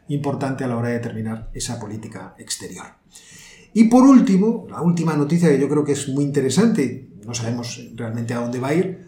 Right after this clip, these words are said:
es que, eh, hay nuevo presidente en Libia. El Consejo de Gobierno de Libia nombró al diplomático Mohammad Yunus Menfi presidente después de los últimos,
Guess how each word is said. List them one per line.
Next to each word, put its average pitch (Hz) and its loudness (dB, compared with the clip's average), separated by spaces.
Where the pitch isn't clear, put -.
es 147 2
que, 165 4
eh, 120 -8
hay 139 -2
nuevo 165 6
presidente 156 0
en 120 -2
Libia. - 0
El 95 -18
Consejo 127 -6
de 127 -4
Gobierno 135 -2
de 135 -2
Libia 147 2
nombró 135 -2
al 135 0
diplomático 127 -4
Mohammad 127 -4
Yunus 131 0
Menfi 165 -2
presidente 147 2
después 131 -4
de 113 -6
los - -14
últimos, 113 -6